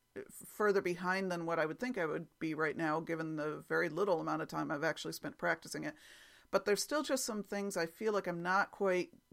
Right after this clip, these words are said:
getting the knack of. And I'm hoping if somebody actually watches me do it, they could say, "Oh, you need to just turn your hand this way," or "You need to really kind of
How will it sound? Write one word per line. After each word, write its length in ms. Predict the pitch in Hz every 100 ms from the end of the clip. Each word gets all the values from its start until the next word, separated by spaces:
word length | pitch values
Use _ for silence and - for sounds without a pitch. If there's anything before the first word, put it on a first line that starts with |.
| 156 165
getting 580 | 165 151 156 143 147 156 _
the 120 | 160
knack 400 | 156 151 160 165
of. 340 | - 135 - -
And 120 | 165 160
I'm 160 | 156
hoping 380 | 170 202 196 175
if 100 | 165
somebody 380 | - 180 170 170
actually 300 | 170 - 165
watches 500 | 151 170 196 196 185
me 120 | 175
do 280 | 160 160 156
it, 200 | 151 - _ _ _ _ _
they 160 | 180 180
could 200 | 196 -
say, 260 | 175 165
"Oh, 80 | 202
you 160 | 190 185
need 200 | 185 180
to 100 | 170
just 260 | 165 -
turn 220 | - 180 170
your 140 | 165
hand 260 | 175 165 156
this 240 | 170 -
way," 180 | 160 147
or 80 | 156
"You 140 | 156
need 180 | 165 160
to 100 | 151
really 280 | 160 160 160
kind 280 | - 160
of 120 | 156